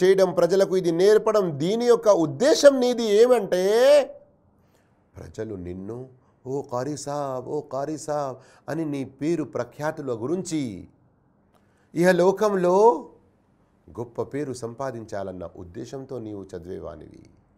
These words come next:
అల్లా ప్రసన్నత కొరకు కాదు." అల్లాహు అక్బర్.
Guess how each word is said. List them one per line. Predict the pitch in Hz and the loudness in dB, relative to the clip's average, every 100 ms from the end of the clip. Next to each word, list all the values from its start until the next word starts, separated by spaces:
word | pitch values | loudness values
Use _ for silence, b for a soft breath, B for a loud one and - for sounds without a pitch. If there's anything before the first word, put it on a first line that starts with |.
| _ _ _ _ _ _ _ _ _ _ _ _ _ _ _ 101 | _ _ _ _ _ _ _ _ _ _ _ _ _ _ _ -14
అల్లా | 98 104 131 143 _ _ _ _ _ _ _ _ - | -10 -10 -10 -14 _ _ _ _ _ _ _ _ -20
ప్రసన్నత | 95 147 147 117 | -14 -12 -10 -12
కొరకు | 104 92 87 85 | -14 -14 -14 -18
కాదు." | - 80 78 - _ _ _ _ _ _ - | -16 -16 -18 -20 _ _ _ _ _ _ -20
అల్లాహు | 92 87 | -18 -16
అక్బర్. | 85 _ - | -20 _ -20